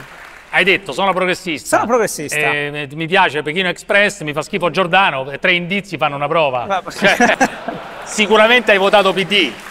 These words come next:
Speaker 2: No, ho votato P D.
Speaker 1: Hai votato peggio ancora, Cinque Stelle, no? Manco Cinque Stelle. Si può dire quello che hai votato o no?
Speaker 2: Eh, no, non si può dire.
Speaker 1: Non si può dire, vedi? È una cosa incredibile. L'altra
Speaker 2: Perché tu cosa hai votato?
Speaker 1: Io ho votato Vittorio Sgarbi, la lista
Speaker 2: Ma
Speaker 1: di Vittorio
Speaker 2: porca,
Speaker 1: Sgarbi.
Speaker 2: ma come hai votato Vittorio Sgarbi?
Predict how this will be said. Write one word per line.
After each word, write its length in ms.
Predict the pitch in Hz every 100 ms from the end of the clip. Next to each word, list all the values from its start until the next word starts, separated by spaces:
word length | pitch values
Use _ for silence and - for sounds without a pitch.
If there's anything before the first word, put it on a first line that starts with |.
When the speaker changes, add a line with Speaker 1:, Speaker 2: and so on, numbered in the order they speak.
| - - -
Speaker 2:
No, 180 | 190 185
ho 40 |
votato 280 | 160 156 139
P 40 | 131
D. 120 | 131 - -
Speaker 1:
Hai 160 | - 180
votato 320 | 180 214 185
peggio 300 | 160 214 180
ancora, 300 | 170 190 185
Cinque 300 | 143 190 170
Stelle, 400 | 165 208 170 131
no? 220 | 151 139 117
Manco 260 | 160 170 160
Cinque 220 | 156 175
Stelle. 160 | 147 139
Si 60 |
può 80 | 175
dire 140 | 185 202
quello 160 | 151
che 60 | 147
hai 60 |
votato 260 | 147 185 156
o 20 |
no? 240 | 127 113 113 -
Speaker 2:
Eh, 100 | 180
no, 240 | 196 165
non 100 | 147
si 100 | -
può 100 | 151
dire. 120 | 139 123
Speaker 1:
Non 60 |
si 100 | 117 123
può 80 |
dire, 220 | 113 104 120
vedi? 280 | 127 107 107
È 60 | 120
una 100 | 123
cosa 180 | 135 127
incredibile. 400 | 117 131 127 117
L'altra 180 | 147 226
Speaker 2:
Perché 140 | 135
tu 60 | 233
cosa 100 | 233
hai 60 | 196
votato? 440 | 151 135 131 131 196
Speaker 1:
Io 140 | 233
ho 20 |
votato 280 | 156 143 143
Vittorio 320 | 147 151 170
Sgarbi, 480 | 127 123 117 107 113
la 120 | 127
lista 300 | 147 180 - 147
Speaker 2:
Ma 60 |
Speaker 1:
di 60 | 143
Vittorio 220 | 143 285
Speaker 2:
porca, 160 | 277 127
Speaker 1:
Sgarbi. 160 | 208
Speaker 2:
ma 100 | 208
come 220 | - 453 -
hai 80 | 247
votato 340 | 247 262 240
Vittorio 360 | 208 - 208 196
Sgarbi? 640 | 175 185 - 175 - -